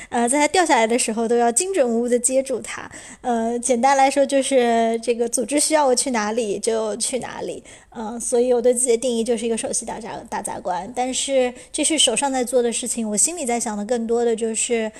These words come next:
嗯，通过什么样的方式去吸引好的人才，把他们留住，嗯，怎么样去打造一个好的组织文化，嗯，让这个机构的使命和我们日常做的事情能够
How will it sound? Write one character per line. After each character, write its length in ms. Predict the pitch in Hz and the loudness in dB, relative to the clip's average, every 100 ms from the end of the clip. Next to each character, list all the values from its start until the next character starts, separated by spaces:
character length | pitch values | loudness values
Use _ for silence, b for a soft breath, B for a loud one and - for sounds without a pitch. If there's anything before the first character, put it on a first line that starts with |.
| B B | B B
嗯， 320 | 240 226 220 226 | -8 -4 -4 -4
通 240 | 269 269 | -4 0
过 160 | 277 262 | 0 0
什 100 | 220 | -2
么 80 | |
样 100 | 233 | -4
的 80 | 240 | -4
方 280 | 240 247 254 | -4 -4 -4
式 240 | - 247 | -4 -4
去 240 | 233 247 226 | -4 -6 -4
吸 260 | - 254 | -4 -4
引 260 | 247 226 214 | -6 -4 -6
好 240 | - - | -8 -8
的 300 | 226 285 277 | -4 -4 -4
人 260 | 247 214 240 | -4 -4 -4
才， 380 | - 247 - 220 B B | -6 -8 -12 -14 B B
把 80 | 233 | -8
他 120 | 220 | -6
们 160 | 262 247 - | -4 -6 -2
留 200 | 233 226 | -2 0
住， 320 | 294 254 - B B | -2 -2 -4 B B
嗯， 420 | 220 226 214 214 | -8 -6 -6 -6
怎 140 | 220 220 | -4 -4
么 80 | 220 | -2
样 300 | 240 247 233 | -4 -2 -2
去 640 | - - 226 208 214 220 - B _ | 0 0 0 -2 -2 -8 -14 B _
打 180 | 247 202 | -8 -4
造 240 | 202 269 247 | -2 0 0
一 120 | 233 | 0
个 100 | 240 | -4
好 340 | - - - | -4 -6 -6
的 360 | 247 240 196 - | -6 -6 -6 -6
组 180 | - 208 | -8 -2
织 100 | 247 | -2
文 220 | 233 233 | 0 -4
化， 340 | - 302 240 - B B | -4 -6 -6 -12 B B
嗯， 200 | 240 233 240 | -8 -6 -4
让 220 | 247 226 | -4 -2
这 120 | 240 | 0
个 120 | 226 | 0
机 180 | 220 240 | -2 -2
构 260 | 254 247 233 | 0 0 -2
的 320 | 220 190 175 | -2 -2 0
使 240 | - 220 | 0 0
命 280 | 196 247 240 | -2 -4 -4
和 180 | 220 240 | -4 -2
我 80 | 220 | -2
们 140 | 220 | -4
日 20 | |
常 220 | 220 226 220 | -6 -6 -4
做 140 | 240 | -2
的 100 | 233 | -2
事 160 | - 240 | -6 -4
情 240 | 233 220 | -4 -4
能 180 | 202 196 | -4 0
够 300 | 240 220 | 2 2